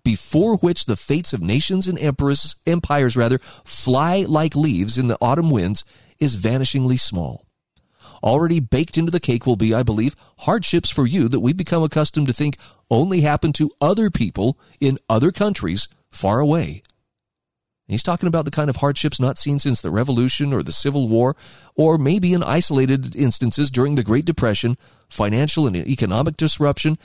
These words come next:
and in some places, especially in urban areas, collapse, supply chains, utilities, and other basic in-, aspects of infrastructure ceasing to function.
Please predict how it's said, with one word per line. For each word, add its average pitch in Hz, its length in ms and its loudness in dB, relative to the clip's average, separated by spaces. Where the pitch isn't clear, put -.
and 120 160 2
in 180 60 2
some 190 240 0
places, 170 400 -2
especially 110 480 0
in 85 80 -2
urban 123 240 0
areas, 135 400 0
collapse, 104 640 -2
supply 131 420 -2
chains, 147 540 -2
utilities, 139 560 0
and 92 100 -4
other 113 180 0
basic 135 400 -2
in-, 143 200 0
aspects 135 460 -2
of 101 100 -2
infrastructure 127 600 0
ceasing 185 540 0
to - 180 0
function. 156 580 0